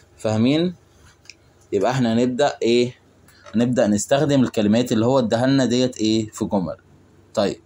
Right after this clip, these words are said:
في ملحوظة برضو كويس جدًا ان احنا نقولها. بيقول لك ايه بقى؟ بيقول لك: "لاحظ انه قبل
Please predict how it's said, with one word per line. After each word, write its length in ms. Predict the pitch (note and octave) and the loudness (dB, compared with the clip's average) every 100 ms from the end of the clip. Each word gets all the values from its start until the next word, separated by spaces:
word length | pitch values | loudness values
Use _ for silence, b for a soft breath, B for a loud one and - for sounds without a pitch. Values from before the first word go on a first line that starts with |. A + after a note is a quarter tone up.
| b b b | b b b
في 160 | - F3 | 0 2
ملحوظة 480 | F3+ E3 E3+ E3 D#3+ | 4 2 2 2 2
برضو 320 | D3+ D#3 D3+ | 2 2 0
كويس 380 | - C#3+ D3 A#2+ | 2 2 2 0
جدًا 340 | C3+ C3 C3+ | -2 -2 0
ان 320 | D3 C3 G#2+ | 2 2 2
احنا 220 | A#2+ C3 | 0 0
نقولها. 400 | B2 G#2+ F#2+ - - _ - - _ _ - b b b b _ | -2 -2 -4 -8 -20 _ -20 -20 _ _ -20 b b b b _
بيقول 300 | G#2 A2 D3 | 0 2 4
لك 200 | F#3 F3+ | 4 2
ايه 160 | A#2 C3 | 0 0
بقى؟ 320 | B2 A2+ A2+ | 2 2 0
بيقول 180 | G2+ B2 | 0 2
لك: 140 | C#3 | 2
"لاحظ 320 | C3+ C#3+ D3 A#2 | 2 2 2 0
انه 260 | A#2 B2+ | 2 2
قبل 560 | B2+ C#3 B2+ A#2+ G#2+ | 2 0 2 2 2